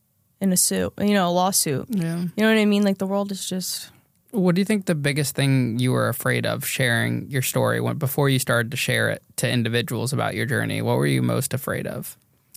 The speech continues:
Speaker 1: Definitely judgment from others, being ostracized, and, um,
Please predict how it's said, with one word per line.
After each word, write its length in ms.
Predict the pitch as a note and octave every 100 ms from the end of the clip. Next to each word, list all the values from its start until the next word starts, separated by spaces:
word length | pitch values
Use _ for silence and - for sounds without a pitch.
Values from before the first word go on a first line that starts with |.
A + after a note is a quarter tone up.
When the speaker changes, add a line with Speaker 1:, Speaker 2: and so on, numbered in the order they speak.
| -
Speaker 1:
Definitely 320 | - F#3+ G#3 G3+
judgment 420 | F3+ F#3 F#3+ -
from 160 | -
others, 360 | F#3+ F#3 F#3 F#3+
being 200 | - F3+
ostracized, 800 | E3+ E3+ F#3+ - E3 E3+ F3+ -
and, 400 | - F3+ F3 F3+
um, 420 | F3+ E3+ F3+ F#3